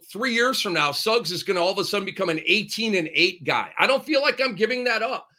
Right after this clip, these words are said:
Suggs is a, one of the best defensive players in the entire N B A.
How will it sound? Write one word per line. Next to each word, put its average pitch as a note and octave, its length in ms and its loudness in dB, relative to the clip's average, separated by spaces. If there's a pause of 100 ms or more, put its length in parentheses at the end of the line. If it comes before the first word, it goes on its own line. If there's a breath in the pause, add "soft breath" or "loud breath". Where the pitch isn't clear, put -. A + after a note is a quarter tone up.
(100)
Suggs G#3+ 500 2
is E3+ 140 -2
a, C#3 300 0
one G3+ 240 2
of C#3 180 -4
the A3+ 160 0
best - 340 0
defensive G#3 480 -4
players F3 460 0
in D#3+ 100 0
the D#3 80 2
entire C#3 440 0
N C3 120 -2
B B2 180 -4
A. A2 140 0